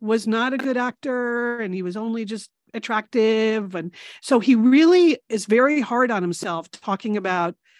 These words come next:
his first marriage and how he failed at it. It's hard when he talks about his kids, and he says flat out, "I was just not a good parent. I really regret, uh, not being a good parent."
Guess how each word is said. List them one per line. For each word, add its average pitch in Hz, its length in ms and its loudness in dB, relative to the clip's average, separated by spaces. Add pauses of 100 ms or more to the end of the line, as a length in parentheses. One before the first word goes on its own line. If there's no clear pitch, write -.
(300)
his 180 440 -6
first 240 540 -2
marriage 247 500 0
and 240 120 -4
how 233 120 -4
he 226 80 -4
failed 220 440 -6
at 220 240 -4
it. 214 220 -8 (360)
It's 180 240 -8
hard 214 480 0
when 202 220 -2
he 180 100 -2
talks 190 340 -8
about 170 420 -6 (340)
his 175 640 -4 (100)
kids, 226 680 -2
and 208 160 -4
he 208 80 -2
says 226 240 -8
flat 240 240 -8
out, 247 160 -6
"I 175 160 -6
was 175 100 -8
just - 200 -14 (240)
not 202 280 0
a 214 40 2
good 196 240 -6
parent. 240 580 -4
I 220 60 -6
really 190 380 -2
regret, 196 640 -6 (440)
uh, 196 400 2
not 208 220 -2
being 220 220 -4
a 220 120 -8
good 196 200 -8
parent." 208 420 -4